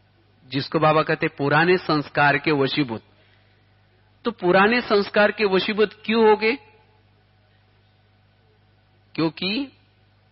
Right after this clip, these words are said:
बुद्धि कमजोर रही। जिसकी बुद्धि powerful है, जिसके बुद्धि में powerful ज्ञान है, बुद्धि को अमृत वाला योग करके शक्तिशाली बनाया है,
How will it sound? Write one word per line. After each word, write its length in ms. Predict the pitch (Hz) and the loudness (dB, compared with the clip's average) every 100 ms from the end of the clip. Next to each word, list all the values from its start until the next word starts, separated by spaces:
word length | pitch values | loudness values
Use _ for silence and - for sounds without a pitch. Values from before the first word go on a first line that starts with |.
| _ _ - | _ _ -14
बुद्धि 440 | 113 131 120 175 | -8 -8 -4 -4
कमजोर 560 | 180 160 139 131 147 143 | -2 -2 -2 -2 -2 -2
रही। 260 | 104 - - _ _ _ _ _ _ _ _ _ _ _ _ _ _ _ _ _ _ - | -6 -10 -20 _ _ _ _ _ _ _ _ _ _ _ _ _ _ _ _ _ _ -10
जिसकी 340 | 156 - 233 | -8 -6 -6
बुद्धि 400 | 196 156 139 208 | -2 -2 0 -2
powerful 640 | 220 160 156 202 - 247 214 | 0 0 2 0 0 0 0
है, 280 | 143 - _ _ _ _ _ _ _ _ _ _ _ _ _ _ _ _ - | 0 -8 _ _ _ _ _ _ _ _ _ _ _ _ _ _ _ _ -12
जिसके 260 | 160 - | -8 -8
बुद्धि 380 | 185 151 131 170 | -4 -6 0 0
में 160 | 208 208 | 0 0
powerful 580 | 170 147 156 - 233 | 2 2 0 0 -4
ज्ञान 360 | 180 170 175 190 | 0 0 0 -2
है, 220 | 143 104 _ _ _ _ _ _ _ _ - | -6 -10 _ _ _ _ _ _ _ _ -8
बुद्धि 520 | 127 139 120 143 185 | -4 -4 -2 -2 -2
को 260 | - 214 214 | 0 2 2
अमृत 540 | - 143 156 196 208 | 0 0 2 2 2
वाला 220 | 196 196 | 2 2
योग 420 | 196 151 175 185 | 2 2 0 0
करके 380 | 185 175 - 196 | 0 -2 0 -2
शक्तिशाली 680 | - 165 - 160 - 185 220 | -2 -6 -6 -6 -2 -2 0
बनाया 400 | 208 185 175 151 | 0 0 2 0
है, 240 | 127 - | -2 -10